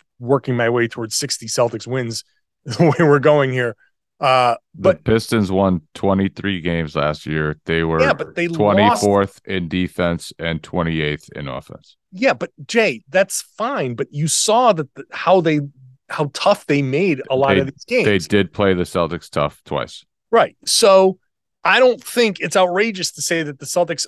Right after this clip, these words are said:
Speaker 1: on a back-to-back after beating Detroit at home on that Wednesday are gonna walk in there just a little bit too loose, and they're gonna lose that game. I mean, they gotta lose some point.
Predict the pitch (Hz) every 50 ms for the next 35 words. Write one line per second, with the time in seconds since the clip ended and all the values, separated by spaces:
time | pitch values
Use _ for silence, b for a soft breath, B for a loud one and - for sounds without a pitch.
0 | _ - 156 151 139 123 120 160 170 175 - - - 131 120 160 151 139 127 127
1 | - _ _ _ _ _ _ _ - 156 147 - - 139 123 110 - 156 170 190
2 | 190 190 185 180 160 139 143 131 - - 165 160 156 143 147 139 135 123 - -
3 | - 165 165 160 160 160 - 131 143 143 139 139 135 127 127 147 170 180 165 139
4 | 123 127 117 117 120 120 - _ _ _ _ _ _ _ - 147 160 165 160 156
5 | 156 175 165 160 - - 190 190 185 170 156 147 139 131 127 - - 127 131 135
6 | 147 160 175 190 208 214 233 233 196 240 226 - - - - 240 240 220 170 147
7 | 156 170 160 - - - - - 147 151 151 147 143 160 156 160 165 185 233 262
8 | 180 135 117 104 - - 101 98 _ - 143 160 175 185 190 202 269 294 285 285
9 | 262 262 220 - - - 254 240 180 - 151 127 123 123 117